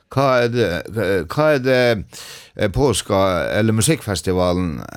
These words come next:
her bør gjøre som, eh, som de ikke gjør i dag?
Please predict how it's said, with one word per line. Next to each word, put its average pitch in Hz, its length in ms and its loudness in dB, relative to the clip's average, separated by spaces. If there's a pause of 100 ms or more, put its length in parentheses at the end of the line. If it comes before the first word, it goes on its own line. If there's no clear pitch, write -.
(260)
her 101 320 -2
bør 85 400 0
gjøre 82 320 0
som, 85 280 -6
eh, 78 280 0
som 73 480 -6
de 82 160 -4
ikke 82 220 -6
gjør 73 100 -2
i 71 80 -4
dag? - 160 -10